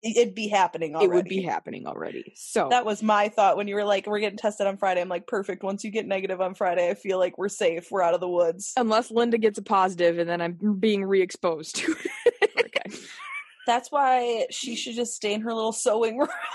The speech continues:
Speaker 2: No,
Speaker 1: until
Speaker 2: just,
Speaker 1: she knows what's going
Speaker 2: just
Speaker 1: on.
Speaker 2: stay in your cave, Linda.
Speaker 1: We'll bring
Speaker 2: Okay.
Speaker 1: you a tray. <laughs>
Speaker 2: So this is, this is a text message conversation. "Hey, boo, how is you?" That's Amanda.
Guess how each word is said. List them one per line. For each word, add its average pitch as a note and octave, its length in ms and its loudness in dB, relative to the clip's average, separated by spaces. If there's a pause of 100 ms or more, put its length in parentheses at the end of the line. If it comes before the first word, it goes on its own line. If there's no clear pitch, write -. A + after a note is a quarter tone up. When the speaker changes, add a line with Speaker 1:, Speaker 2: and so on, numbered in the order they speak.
(260)
Speaker 2:
No, E4 220 4
Speaker 1:
until G#3 160 -2
Speaker 2:
just, - 200 4
Speaker 1:
she D#4 140 -2
knows C#4+ 340 6
what's D4+ 160 -6
going C4+ 300 4
Speaker 2:
just - 320 -2
Speaker 1:
on. C#4 140 2
Speaker 2:
stay C4+ 240 4
in C4 100 2
your B3 100 2
cave, G3+ 400 2
Linda. E3+ 500 -2 (400)
Speaker 1:
We'll B3 120 2
bring B3+ 200 0
Speaker 2:
Okay. C4 120 0
Speaker 1:
you - 100 -10
a - 100 -20
tray. G#3+ 440 2
<laughs> - 40 -20 (320)
Speaker 2:
So D#4 100 0 (100)
this D4 180 4
is, E4 300 6
this C#4+ 160 2
is D#4+ 100 4
a E4+ 80 6
text C4 300 2
message A3 320 0
conversation. F#3+ 600 -4 (180)
"Hey, C#4 180 -2
boo, B3 400 2
how B3 260 4
is B3+ 160 -2
you?" C4 300 0
That's F#3 220 -4
Amanda. E3 360 -4